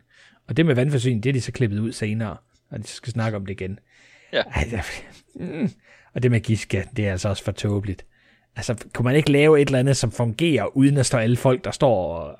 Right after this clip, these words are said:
Speaker 1: og, og bruger den ihjel? Men,
Speaker 2: No, no.
Speaker 1: men det kan man ikke. Øh, jeg synes også, det er underligt, at Dale, hun opfanger en del af snakken mellem Ming og Torch, men ikke nok til, at det giver mening.
Speaker 2: Mhm.
Speaker 1: Altså,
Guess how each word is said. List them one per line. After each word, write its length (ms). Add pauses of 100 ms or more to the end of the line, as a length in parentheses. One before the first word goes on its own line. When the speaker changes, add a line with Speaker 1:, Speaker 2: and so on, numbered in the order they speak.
(160)
Speaker 1:
og, 180
og 120
bruger 240
den 140
ihjel? 340 (480)
Men, 120
Speaker 2:
No, 180
no. 180 (540)
Speaker 1:
men 140
det 100
kan 140
man 140
ikke. 200 (100)
Øh, 420
jeg 100
synes 180
også, 140
det 60
er 60
underligt, 360
at 180
Dale, 260
hun 180
opfanger 400
en 100
del 260
af 80
snakken 300
mellem 200
Ming 280
og 100
Torch, 340
men 100
ikke 160
nok 160
til, 100
at 60
det 100
giver 160
mening. 460 (480)
Speaker 2:
Mhm. 240 (440)
Speaker 1:
Altså, 220